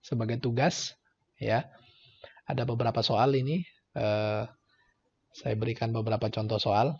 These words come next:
Yang pertama, soal nomor satu. Diketahui kapal berada di bujur seratus tiga puluh sembilan derajat, dua puluh lima menit barat,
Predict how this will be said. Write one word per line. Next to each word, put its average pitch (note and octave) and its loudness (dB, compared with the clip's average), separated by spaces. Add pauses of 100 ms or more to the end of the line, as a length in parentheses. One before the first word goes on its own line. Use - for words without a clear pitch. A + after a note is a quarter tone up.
(120)
Yang A#2+ -2
pertama, C#3 2 (960)
soal A#2+ 4
nomor C3+ 2
satu. D3 4 (340)
Diketahui D#3 4
kapal F3+ 4
berada C#3+ 4
di C3+ 4
bujur B2+ 2
seratus B2 2
tiga B2+ 0
puluh B2+ -4
sembilan A#2 0
derajat, A2+ 4 (960)
dua B2 2
puluh B2 0
lima A#2+ 0 (320)
menit A#2+ -2
barat, A2+ 4